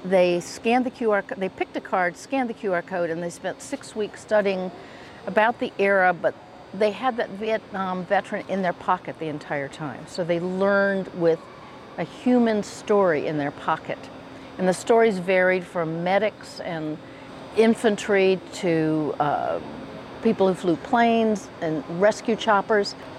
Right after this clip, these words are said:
At the end of the, the session, we had a twenty-person Zoom meeting with all the veterans. And when the students asked questions, they were amazing questions, 'cause it was grounded in all that they had learned.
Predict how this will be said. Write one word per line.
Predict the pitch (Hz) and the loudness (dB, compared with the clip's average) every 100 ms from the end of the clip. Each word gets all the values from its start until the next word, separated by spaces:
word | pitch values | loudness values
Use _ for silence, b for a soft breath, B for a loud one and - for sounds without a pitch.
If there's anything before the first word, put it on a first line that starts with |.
| - | 0
At | 220 | 2
the | - - - | 2 0 4
end | 262 320 | 6 8
of | 311 220 | 6 6
the, | 202 175 170 - - 190 | 6 6 4 0 -4 0
the | 196 | 0
session, | - 196 - 202 196 | 2 0 2 0 2
we | 196 180 - | 0 -2 -6
had | 185 196 185 | 0 2 4
a | 156 - - - | 2 0 -14 -16
twenty-person | - - 226 233 240 - 208 - 180 170 | -4 2 2 2 -2 -2 -2 -2 -6 -2
Zoom | 202 208 202 | 0 0 0
meeting | 190 175 | -2 -2
with | 170 170 | -2 0
all | 160 | 0
the | 165 | 0
veterans. | 175 185 170 147 151 B B B B B B - - | 0 0 -2 -4 -6 B B B B B B -6 0
And | 202 196 | 2 4
when | 196 | 2
the | 196 | -2
students | - 370 415 - | -2 -2 0 2
asked | 233 226 - | 2 0 -2
questions, | 294 294 - 196 185 - | -2 -2 -2 -6 -6 -2
they | 202 | -2
were | 196 190 | 0 0
amazing | 180 185 190 180 165 | 0 0 0 -2 -6
questions, | 170 156 - 147 139 | -4 -4 -4 -8 -4
'cause | 180 165 | -2 0
it | |
was | 165 165 | 0 -2
grounded | 165 165 175 202 202 175 | 2 4 4 2 -2 -2
in | 160 | -2
all | 156 156 | -2 -2
that | 151 | -4
they | 160 151 | -2 -2
had | 143 | -2
learned. | 156 151 113 123 | 0 0 -2 -6